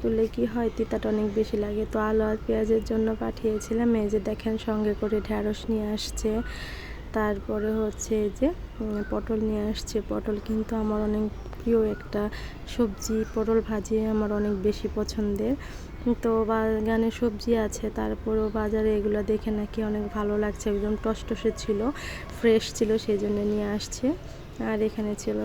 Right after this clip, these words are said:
হচ্ছে কাঁচামরিচ। তো, উম, মানে পেঁয়াজ, আলুর যে কি পরিমাণ দাম, আসলে আমরা যারা নিম্ন মধ্যবিত্ত ফ্যামিলির আছি, আমাদের জন্য সংসার চালানোটা অনেক কঠিন হয়ে যাচ্ছে। কি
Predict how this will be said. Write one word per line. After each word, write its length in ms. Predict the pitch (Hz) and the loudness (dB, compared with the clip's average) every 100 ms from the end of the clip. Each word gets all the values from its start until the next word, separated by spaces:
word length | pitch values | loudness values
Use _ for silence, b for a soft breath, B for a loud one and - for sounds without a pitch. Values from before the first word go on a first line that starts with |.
| 208 | -2
হচ্ছে 260 | 208 - 208 | -4 -6 -4
কাঁচামরিচ। 640 | 208 - 214 202 180 196 - - - - - - - - - - B B B B B - | -4 -2 -2 -2 -2 -4 -6 -10 -12 -12 -12 -10 -10 -10 -12 -12 B B B B B 0
তো, 340 | 269 254 247 - - 330 | 4 8 6 4 -2 2
উম, 60 | |
মানে 500 | 233 233 226 226 233 226 - | 4 4 4 4 4 2 2
পেঁয়াজ, 500 | 240 233 233 233 - | 2 4 2 2 0
আলুর 500 | 233 226 233 233 214 202 | 0 2 4 4 2 2
যে 160 | 240 220 | 2 2
কি 120 | 240 226 | -2 0
পরিমাণ 500 | 240 226 226 220 220 | 4 4 4 4 2
দাম, 360 | 208 220 214 214 | 4 2 2 0
আসলে 340 | 220 - 226 | -2 0 2
আমরা 320 | 226 226 226 | 2 2 4
যারা 260 | 226 220 226 | 4 4 6
নিম্ন 320 | 226 220 220 | 6 6 4
মধ্যবিত্ত 640 | 220 214 202 214 220 - - | 4 2 2 4 2 2 -4
ফ্যামিলির 540 | 214 226 214 208 208 | 0 0 2 2 2
আছি, 340 | 214 214 - 226 | 2 -2 -2 0
আমাদের 360 | 214 214 214 202 | 2 2 0 0
জন্য 340 | - 214 208 208 | 0 2 2 0
সংসার 380 | 220 214 214 | -2 -2 -2
চালানোটা 600 | 202 214 214 214 214 208 | 0 0 2 2 0 0
অনেক 200 | 214 214 214 | 2 2 2
কঠিন 300 | 226 220 220 | 0 2 2
হয়ে 260 | 214 208 208 | 4 2 2
যাচ্ছে। 400 | 214 202 - 226 233 B B B B B | 2 0 -2 -2 -4 B B B B B
কি 120 | - | -2